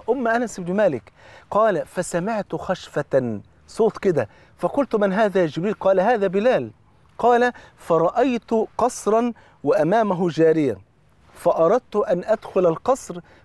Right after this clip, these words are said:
فتذكرت غيرة عمر بن الخطاب حينما سأل النبي صلى الله عليه وسلم: 'لمن هذا القصر؟' قالوا: 'لعمر بن الخطاب'، قال: 'فتذكرت غيرة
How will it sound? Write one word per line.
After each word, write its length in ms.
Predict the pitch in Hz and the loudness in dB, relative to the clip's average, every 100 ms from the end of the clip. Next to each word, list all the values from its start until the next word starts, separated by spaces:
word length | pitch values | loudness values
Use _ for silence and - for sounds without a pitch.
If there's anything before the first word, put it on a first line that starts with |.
| _ | _
فتذكرت 840 | - 160 165 156 156 220 208 - | -6 -2 0 0 -2 -4 -4 -4
غيرة 400 | 147 180 180 151 - | -2 0 0 -2 0
عمر 320 | 147 180 156 | 0 2 0
بن 120 | 135 | -2
الخطاب 540 | 135 - - 170 175 160 - - | -4 -8 -6 2 2 2 -10 -12
حينما 440 | - 147 190 175 | -4 0 2 2
سأل 340 | 160 - 175 165 | 2 0 2 2
النبي 220 | 160 185 | 2 0
صلى 140 | 170 | -2
الله 80 | 156 | 0
عليه 100 | 196 185 | 2 2
وسلم: 280 | - - 147 | -2 -8 -2
'لمن 240 | 165 220 | 2 2
هذا 260 | 202 220 202 | 2 2 2
القصر؟' 360 | 175 220 - 156 | 0 -2 -4 -6
قالوا: 280 | - 185 170 | 2 2 2
'لعمر 340 | 151 202 196 | 2 2 2
بن 100 | 151 | 0
الخطاب'، 380 | 156 156 - 214 - | -2 -6 0 0 2
قال: 320 | 185 196 196 - - _ | 2 4 2 -2 -12 _
'فتذكرت 760 | 156 - 156 143 - 208 - | -2 0 0 0 0 0 0
غيرة 360 | 143 160 170 160 | 0 4 4 4